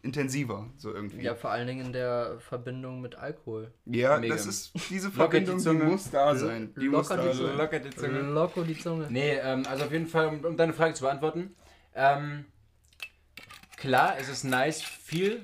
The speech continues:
Speaker 3: Resonanz zu haben, damit du eben so, so ein breites Spektrum hast und eben sagen kannst, okay, zum Beispiel die Masse würde das nice finden. Was ich aber auch gleichzeitig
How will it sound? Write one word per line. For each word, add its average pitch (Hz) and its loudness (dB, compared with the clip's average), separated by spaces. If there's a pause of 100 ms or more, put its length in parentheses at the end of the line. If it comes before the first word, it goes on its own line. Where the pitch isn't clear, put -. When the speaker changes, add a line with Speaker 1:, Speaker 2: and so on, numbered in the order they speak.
Speaker 3:
Resonanz 170 -2
zu 165 0
haben, 170 -4 (200)
damit 131 0
du 131 -2
eben 127 -2
so, 113 -6
so 107 -8
ein 110 -8
breites 123 -4
Spektrum 143 -4
hast 135 -6
und 113 -10
eben 117 -6
sagen 120 -2
kannst, 117 -6
okay, 127 -2 (260)
zum - -8
Beispiel 127 -4
die 110 -6
Masse 123 -4
würde 104 -6 (180)
das 135 -6
nice 104 -6
finden. 123 -10 (420)
Was 160 4
ich 175 -2
aber 160 4
auch - -8
gleichzeitig 156 0